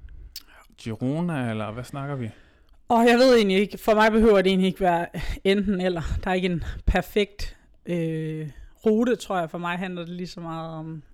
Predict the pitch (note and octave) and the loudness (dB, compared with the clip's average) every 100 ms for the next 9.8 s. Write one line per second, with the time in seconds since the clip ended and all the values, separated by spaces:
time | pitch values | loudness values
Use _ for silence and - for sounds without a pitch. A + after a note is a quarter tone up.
0 | - - F#3 G#3 F#3+ G3 G3 E3 D3+ - | -20 -8 -6 -6 -4 -2 -2 -4 -10 -14
1 | F3 - G3 G3 G#3 E3 D#3 F#3 F#3 G#3+ | -10 -2 -2 -4 -8 -8 -8 -8 -8 -6
2 | G#3 - - E3+ F3 E3 E3+ E3+ E3 - | -8 -8 -10 -8 -8 -8 -10 -10 -10 -2
3 | B2 C#3+ - - F3+ F3+ F3 E3+ F3 E3 | -2 -2 -10 -16 -12 -10 -10 -12 -12 -14
4 | - _ _ _ - _ _ - G3+ A3 | -18 _ _ _ -20 _ _ -10 -6 -4
5 | A#3+ G3+ F3+ F3 E3+ G#3 G#3 A3 A3+ A3+ | -4 -4 -6 -8 -6 -6 -4 -4 -4 0
6 | A3 F#3 F#3+ F3+ A3+ F#3 F3 F3 F3 E3+ | 0 0 -6 -4 -4 -4 -8 -8 -8 -8
7 | - G3 F#3+ F#3+ - F3+ E3+ F3 E3+ F3 | -6 -6 -6 -8 -8 -8 -8 -10 -10 -10
8 | F3 E3+ E3+ E3+ _ _ _ _ G3 F#3+ | -10 -10 -12 -14 _ _ _ _ -8 -4
9 | F#3 G#3+ - G#3 G3+ - F3+ D#3+ | -2 -2 -4 -6 -6 -6 -6 -6